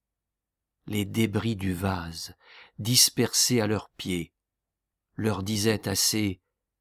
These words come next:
qu'ils n'étaient pas le jouet d'un rêve ou d'une hallucination. « Sommes-nous donc sitôt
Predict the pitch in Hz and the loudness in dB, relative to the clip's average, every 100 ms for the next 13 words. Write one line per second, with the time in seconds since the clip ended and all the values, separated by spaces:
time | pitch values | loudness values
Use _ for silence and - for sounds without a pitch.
0 | _ _ - 113 113 117 113 - 120 117 | _ _ 2 4 4 4 2 4 4 4
1 | 104 113 110 107 104 113 110 101 95 - | 2 2 2 0 0 0 0 -2 -6 -12
2 | _ _ _ _ _ _ _ - 120 110 | _ _ _ _ _ _ _ 0 0 2
3 | 110 110 104 95 98 95 85 - 78 76 | 0 0 0 -2 -2 -2 -2 -4 -6 -12
4 | _ _ _ _ _ _ _ _ _ _ | _ _ _ _ _ _ _ _ _ _
5 | - - 104 104 107 113 110 117 113 - | -10 -6 -4 -2 -2 0 0 0 0 0
6 | 120 110 123 117 113 | -2 -2 0 2 0